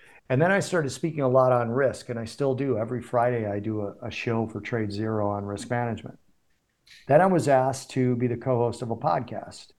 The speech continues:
uh, by my friend Jim Iorio, who I think you should call and have on here. Um, he said that he wanted to do a podcast, but he had no knowledge of how to do the technical side of it, uh, how to get it set up, how to get guests, how to sign them up.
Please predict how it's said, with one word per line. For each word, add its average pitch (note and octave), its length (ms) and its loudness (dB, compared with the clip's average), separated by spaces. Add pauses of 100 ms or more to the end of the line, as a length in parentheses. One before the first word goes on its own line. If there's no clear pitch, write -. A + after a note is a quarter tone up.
(200)
uh, G#2+ 140 -2
by G#2+ 140 -2
my G#2+ 140 -2
friend A2+ 280 0
Jim G#2+ 160 -2
Iorio, A2 600 2
who G#2 100 -2
I G2+ 80 -2
think A2 200 -8
you G2+ 80 -12
should - 200 -12
call G#2 300 -2
and F#2+ 100 -8
have G2 160 -8
on A#2 200 -4
here. G2+ 200 -16 (720)
Um, A#2+ 400 2
he F3 460 0
said C#3 340 2
that C3 100 2
he A#2+ 80 -2
wanted B2 300 2
to A2 60 -8
do B2+ 100 2
a A2+ 60 0
podcast, A#2 560 2
but G#2+ 100 -8
he G2+ 100 -6
had G#2 200 -2
no A2+ 560 -2 (840)
knowledge A#2 440 4
of G#2+ 80 -6
how A2 100 4
to G#2+ 80 0
do G#2+ 160 -2
the G2+ 80 -4
technical A2+ 420 -2
side A2+ 320 2
of G#2+ 140 -4
it, A2 400 -4
uh, F#2 140 -14
how A2 160 -4
to A#2+ 80 0
get A2 120 0
it G#2+ 100 -4
set A2+ 220 0
up, A2+ 240 4
how - 140 0
to A#2+ 80 0
get A2+ 200 -4
guests, A2 320 -4
how A#2 80 -2
to A2+ 80 -4
sign A2+ 260 -4
them A2 120 -2
up. A2+ 160 -2